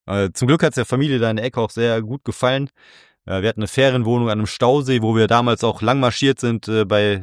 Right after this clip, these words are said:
unseren Bergwanderungen. Und an dieser Strecke jetzt neunzehn Jahre später da die Wohnung zu haben, <laughs> das war auch nochmal sehr cool. Äh, landschaftlich halt der Harz, ne, sehr schön und wir werden wahrscheinlich nicht das letzte Mal da gewesen sein. Die Stadt Goslar an sich ist auch super schön. Äh, die Umgebung, alles so alte Fachwerkhäuser und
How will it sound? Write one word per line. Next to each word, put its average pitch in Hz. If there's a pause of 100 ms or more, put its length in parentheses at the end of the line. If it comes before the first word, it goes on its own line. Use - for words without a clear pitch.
unseren 98
Bergwanderungen. 104 (520)
Und - (340)
an 113
dieser 147
Strecke 135
jetzt 113
neunzehn 117
Jahre 104
später 110
da 101
die 95
Wohnung 113
zu 107
haben, 110
<laughs> -
das -
war 110
auch 120
nochmal 101
sehr 98 (100)
cool. 120 (580)
Äh, 101 (180)
landschaftlich 120
halt 113
der 101
Harz, 113
ne, 104
sehr 104
schön 117
und 95 (580)
wir 101
werden 143
wahrscheinlich 127
nicht 143
das 107
letzte 127
Mal 98
da 95
gewesen 95
sein. 95
Die 90
Stadt -
Goslar 113
an 101
sich 110
ist 107
auch 98
super 110
schön. 110 (320)
Äh, 92
die 95
Umgebung, 101
alles 104
so 98
alte 104
Fachwerkhäuser 101
und 95